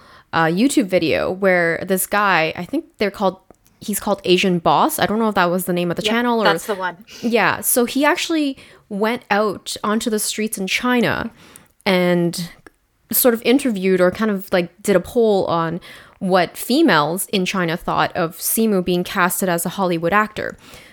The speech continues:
Speaker 1: So most of the people had no idea who Sa-, Shang-Chi was. They had no idea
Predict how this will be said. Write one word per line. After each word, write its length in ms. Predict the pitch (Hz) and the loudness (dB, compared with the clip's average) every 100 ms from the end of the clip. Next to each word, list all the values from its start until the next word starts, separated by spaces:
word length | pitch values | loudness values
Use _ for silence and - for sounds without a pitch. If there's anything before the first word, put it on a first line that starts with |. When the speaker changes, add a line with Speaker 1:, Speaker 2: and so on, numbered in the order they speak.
| _ | _
Speaker 1:
So 260 | - - 247 | -8 0 2
most 300 | 233 294 - | 2 2 0
of 40 | |
the 60 | 339 - | -4 -2
people 560 | 277 277 247 233 - _ _ _ | -2 2 2 0 -4 _ _ _
had 200 | - 208 | 0 2
no 220 | 214 240 | 4 4
idea 440 | 233 202 190 185 185 _ _ _ | 2 2 2 0 -4 _ _ _
who 180 | - 214 | 0 0
Sa-, 220 | - 170 - | 2 -2 -2
Shang-Chi 520 | - 185 180 202 170 | -2 0 0 0 0
was. 420 | 147 151 202 - - - _ | 2 0 -2 -8 -14 -20 _
They 200 | - 196 196 | 0 2 2
had 220 | 180 180 | 0 0
no 100 | 220 | 2
idea 720 | 240 214 190 180 175 175 175 | 4 6 6 4 2 -4 -8